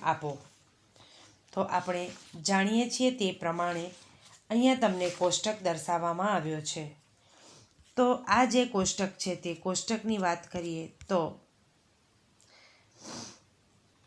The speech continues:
તમારા સહપાઠી જે છે સુરેશ, જયેશ, રવિન્દ્ર, ધર્મેન્દ્ર અને તમારું પોતાનું સામાન્ય પરિસ્થિતિ, દસ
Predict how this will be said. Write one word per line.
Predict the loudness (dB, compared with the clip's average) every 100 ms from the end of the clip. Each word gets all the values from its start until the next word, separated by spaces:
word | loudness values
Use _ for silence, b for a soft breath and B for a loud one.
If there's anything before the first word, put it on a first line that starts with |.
| _ _
તમારા | 4 8 8 6
સહપાઠી | 4 2 2 4 2 0 -8
જે | -4 -6
છે | -4 -6 -6 -8
સુરેશ, | -8 -4 0 -2 -4 -4
જયેશ, | -2 0 0 -2 -2
રવિન્દ્ર, | -4 -4 -4 -4
ધર્મેન્દ્ર | -4 -6 -4 -6 -6 -6 -8 B B B B
અને | 0 2
તમારું | 2 2 2 0 -2
પોતાનું | -4 0 0 0 -4 -10 b b b b b
સામાન્ય | 2 4 6 6 6
પરિસ્થિતિ, | 6 2 2 -2 -6 -6 -6 -6 -4
દસ | 0 0